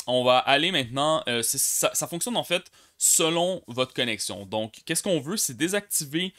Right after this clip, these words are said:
le meter connection. Euh, celui-ci est activé par défaut sur le Wi-Fi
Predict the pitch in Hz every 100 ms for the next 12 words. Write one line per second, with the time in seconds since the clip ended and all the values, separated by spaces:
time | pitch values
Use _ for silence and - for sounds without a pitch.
0 | - - 117 113 113 127 165 170 180 165
1 | 165 - 131 127 - 160 190 196 - -
2 | - - 107 104 131 135 - 208 143 -
3 | - 135 156 131 123 117 - 151 156 107
4 | 107 104 107 110 110 131 131